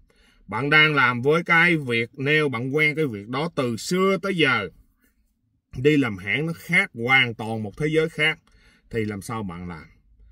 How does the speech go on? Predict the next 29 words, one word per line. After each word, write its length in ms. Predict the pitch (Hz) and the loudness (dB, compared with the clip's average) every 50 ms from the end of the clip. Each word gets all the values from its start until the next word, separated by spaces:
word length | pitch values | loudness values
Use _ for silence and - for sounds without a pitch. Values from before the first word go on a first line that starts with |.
| - _ _ _ _ | -20 _ _ _ _
Cho 120 | 139 143 | -2 0
nên 180 | 143 151 147 131 | 2 2 2 0
họ 140 | 113 110 113 | -2 -6 -10
khó 300 | - - 139 143 165 175 | -10 -8 -6 -4 -4 -4
lắm 140 | 175 160 123 | -4 -4 -4
bạn, 200 | 101 98 98 92 | -6 -6 -6 -8
thì 100 | 110 104 | -8 -8
họ 220 | 95 98 87 98 110 | -8 -10 -12 -12 -12
cầm 300 | - 120 107 98 95 87 | -10 -10 -8 -8 -10 -10
cự, 220 | - 92 98 110 110 | -10 -8 -8 -8 -8
cầm 220 | 113 95 92 87 | -8 -10 -10 -10
cự 200 | - 85 85 98 | -12 -12 -10 -8
hoài. 320 | 101 101 95 90 85 82 - - _ _ _ - _ _ _ _ | -8 -8 -8 -8 -10 -12 -16 -20 _ _ _ -20 _ _ _ _
Mấy 120 | - 147 165 | -4 -2 -2
chị 220 | - - - 135 | -2 -4 -4 -2
đi 100 | 139 143 | -2 -2
làm 180 | 135 123 120 123 | -2 -2 -4 -2
nail 200 | 135 143 143 147 143 147 | -2 0 2 2 2 0
á, 60 | 156 143 | -2 -4
thì 80 | 117 | -6
mình 180 | 110 107 107 107 | -8 -8 -6 -6
nghĩ 140 | 104 127 143 | -6 -6 -6
còn 160 | 151 123 110 | -6 -6 -6
ok, 400 | 123 127 - _ _ - 151 151 156 156 143 - - _ _ - | -6 -8 -8 _ _ 0 2 2 4 2 2 0 -4 _ _ -12
tại 140 | 87 104 107 | -10 -8 -6
vì 220 | 110 110 110 110 117 | -4 -4 -4 -2 -2
á, 160 | 131 139 139 | -2 -4 -2
mấy 160 | 143 147 151 | -2 -4 -4
chị, 400 | 151 - 104 107 113 117 113 | -4 -2 -2 -2 -2 -2 -4